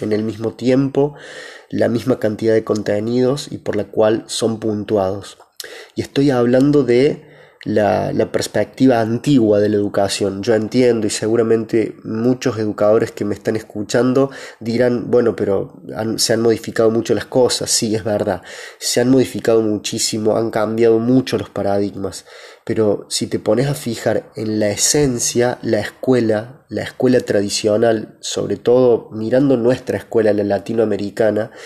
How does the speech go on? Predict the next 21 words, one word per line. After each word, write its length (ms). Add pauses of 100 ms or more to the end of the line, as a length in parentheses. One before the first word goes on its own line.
(560)
no 200
ha 60
modificado 1200
sus 320
bases, 460
su 340
esencia, 520
como 220
decía 220
hace 140
un 80
ratito. 540 (840)
Entonces, 600 (720)
me, 340
me 160
encuentro 560
con, 360
con 180
esta 260
controversia 840
de, 840